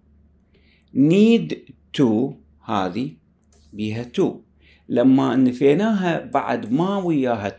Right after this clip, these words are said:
to، هذا نسميه إعدادات الفعل. هذا الفعل يريد حالته تكون بهذه الصيغة. الماست أصلًا ما وياها to، لا بالمثبت ولا بالنفي، وهذا راح يخدمني باللي حكيته هنا.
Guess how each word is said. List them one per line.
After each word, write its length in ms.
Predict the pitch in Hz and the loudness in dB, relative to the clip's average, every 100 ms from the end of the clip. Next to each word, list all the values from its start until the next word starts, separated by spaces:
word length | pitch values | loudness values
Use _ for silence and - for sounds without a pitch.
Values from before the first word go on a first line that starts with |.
| 92 | -10
to، 40 | - _ _ _ _ | -10 _ _ _ _
هذا 200 | 160 170 | -4 0
نسميه 380 | 175 175 165 151 | 0 0 -2 -2
إعدادات 480 | 123 139 135 143 147 | -2 0 2 0 -2
الفعل. 340 | 135 160 120 | -6 -6 -4
هذا 200 | 120 139 | -4 -4
الفعل 360 | 143 - 151 175 | -4 -6 -8 -4
يريد 400 | 165 165 147 - _ _ _ _ | 0 0 -2 -10 _ _ _ _
حالته 400 | - 156 160 160 | -10 -4 -2 -2
تكون 280 | 151 147 139 | -6 -2 0
بهذه 260 | 139 135 117 | 0 0 -4
الصيغة. 440 | - 113 95 - - _ _ _ _ _ 190 | -6 -10 -10 -12 -20 _ _ _ _ _ 2
الماست 500 | 196 208 233 - - | 4 6 4 2 -4
أصلًا 460 | - 214 - 214 | -2 -2 0 2
ما 240 | 170 160 196 | 4 2 2
وياها 420 | 180 147 120 113 | 2 2 0 -4
to، 40 | 113 | -4
لا 240 | 120 185 | -2 -2
بالمثبت 680 | 165 175 180 - 185 180 - _ _ _ | -2 -4 -6 -6 -6 -6 -12 _ _ _
ولا 260 | 151 175 151 | 2 4 4
بالنفي، 520 | 110 107 104 - 92 _ _ _ _ _ - | 4 0 -2 -6 -18 _ _ _ _ _ -8
وهذا 440 | 131 185 233 226 | -2 2 4 4
راح 180 | 185 147 | 2 2
يخدمني 720 | 151 156 - 127 190 170 165 | 0 0 -2 -2 2 4 2
باللي 320 | 135 131 131 | 4 4 4
حكيته 600 | 127 127 - 143 143 151 | 2 -2 -2 0 0 -2
هنا. 380 | 131 104 92 - | -4 -4 -6 -8